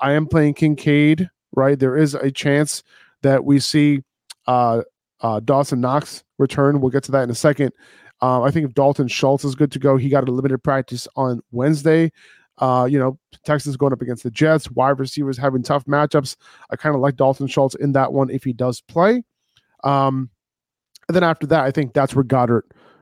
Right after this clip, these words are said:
ends up for me, ahead of guys like Isaiah Likely, Evan Ingram, you know, that whole group. Um, now, with Goedert back, there is a chance Devontae Smith takes a step back in targets. But if you remember,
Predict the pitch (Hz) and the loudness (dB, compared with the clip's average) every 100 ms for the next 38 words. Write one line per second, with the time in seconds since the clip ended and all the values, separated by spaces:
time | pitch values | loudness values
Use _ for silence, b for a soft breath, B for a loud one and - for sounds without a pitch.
0 | b - 151 131 110 - 117 123 110 - | b -2 0 0 0 0 0 0 0 -2
1 | 139 165 139 143 135 123 123 139 127 131 | 2 2 2 2 2 0 -2 0 0 2
2 | 123 160 - 139 139 131 120 131 165 147 | 0 0 0 0 0 -2 -2 0 2 2
3 | 143 135 127 b b b 147 147 123 117 | 2 0 -4 b b b 0 2 2 2
4 | 135 131 143 131 113 92 - - _ _ | 0 2 2 2 0 -6 -8 -20 _ _
5 | 127 123 120 113 110 - - 143 127 135 | 0 0 0 -2 -8 -10 -2 0 2 -2
6 | - 147 151 147 127 _ 175 214 151 - | -4 -2 0 -2 -4 _ -2 0 0 -4
7 | _ _ _ _ _ _ _ 135 156 160 | _ _ _ _ _ _ _ 0 2 2
8 | 147 - 156 143 127 135 139 139 135 127 | 0 -4 -2 -2 -4 -2 0 0 0 -2
9 | - 147 - 131 127 120 - 123 127 135 | -2 -2 0 -4 -4 -6 -4 -4 -2 -2
10 | 120 - 113 - 160 156 156 - 139 135 | -2 -8 -12 -2 0 0 -4 -6 -6 -4
11 | 135 120 170 190 160 | -4 -4 -2 2 2